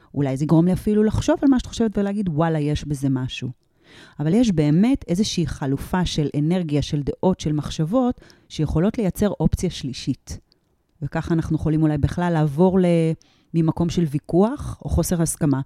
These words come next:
לאיזושהי אופציה אחרת שתניח את הדעת על שנינו. אבל זה אם אני באה ממקום של "אני באה לשוחח איתך, ואני לא באה לשכנע אותך". כאשר אנחנו אוחזים בצדק בצורה מאוד, מאוד, מאוד חזקה,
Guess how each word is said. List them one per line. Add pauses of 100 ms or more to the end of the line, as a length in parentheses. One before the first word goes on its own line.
(300)
לאיזושהי
אופציה
אחרת
שתניח
את
הדעת
על
שנינו. (800)
אבל
זה
אם
אני
באה
ממקום (300)
של
"אני
באה
לשוחח
איתך,
ואני
לא
באה
לשכנע
אותך". (640)
כאשר
אנחנו
אוחזים
בצדק
בצורה
מאוד,
מאוד,
מאוד
חזקה,